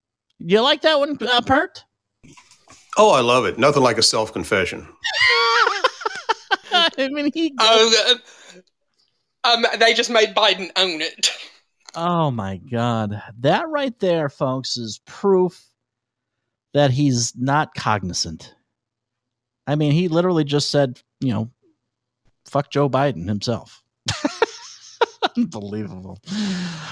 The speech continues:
Speaker 1: I don't know.
Speaker 2: I think he just
Speaker 3: Hey,
Speaker 2: said,
Speaker 3: it's a Christmas
Speaker 2: "Fuck
Speaker 3: gift
Speaker 2: my
Speaker 3: that
Speaker 2: life."
Speaker 1: What, what was
Speaker 2: I
Speaker 1: that,
Speaker 2: said, "I
Speaker 1: Bert?
Speaker 2: think he really just said, 'Fuck my life.'" <laughs>
Speaker 1: <laughs>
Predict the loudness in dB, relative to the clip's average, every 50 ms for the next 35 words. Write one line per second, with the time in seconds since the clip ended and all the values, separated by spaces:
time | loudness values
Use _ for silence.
0 | -16 -18 -20 _ _ _ _ 2 4 6 6 6 6 4 4 4 2 2 2 2
1 | 2 2 0 2 0 0 2 2 4 4 4 2 2 0 -2 0 2 2 2 2
2 | 2 2 2 2 2 2 4 4 4 4 4 4 4 4 2 0 -4 _ _ _
3 | _ _ _ _ _ _ _ _ _ _ _ _ _ _ _ _ _ _ _ _
4 | _ _ _ _ _ _ _ _ _ _ -20 -14 -4 0 0 2 2 4 4 4
5 | 4 4 4 4 4 4 4 4 2 0 -2 -2 0 2 2 2 4 6 6 6
6 | 4 4 2 2 2 0 0 -2 -4 0 0 0 0 2 0 2 2 2 4 4
7 | 4 2 2 0 -4 -8 -10 -8 -6 -6 -4 -4 -6 -2 -2 -2